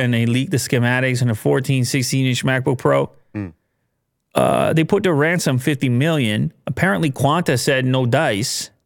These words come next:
Speaker 1: Then they put Apple on blast, went directly to them and said, "Okay, you give us the fifty."
Speaker 2: Are they still leaking?
Speaker 1: They said, "We're gonna leak something every single day you don't pay us the fifty."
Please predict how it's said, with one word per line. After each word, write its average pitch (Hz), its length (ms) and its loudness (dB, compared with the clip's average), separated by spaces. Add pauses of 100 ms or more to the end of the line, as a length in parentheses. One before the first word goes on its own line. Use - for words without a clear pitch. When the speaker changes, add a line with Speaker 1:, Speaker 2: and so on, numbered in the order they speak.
(180)
Speaker 1:
Then 175 520 2
they 147 100 2
put 139 220 0
Apple 147 360 0
on 120 180 0
blast, 113 340 2
went 127 160 0
directly 120 400 0
to - 180 -10
them 151 260 0
and 120 140 0
said, 120 260 0
"Okay, 135 260 0
you 143 220 0
give 147 180 2
us 113 160 2
the 113 100 -2
fifty." 117 520 -2 (720)
Speaker 2:
Are 98 140 0
they 101 100 -2
still 113 380 -8
leaking? 117 480 -10 (500)
Speaker 1:
They 170 140 4
said, 156 240 0
"We're 170 160 2
gonna 190 180 2
leak 160 320 0
something 135 320 -2
every 175 380 0
single 165 340 0
day 147 240 2
you 143 140 2
don't 127 180 0
pay 135 160 2
us 127 140 -2
the 123 80 0
fifty." 123 560 -4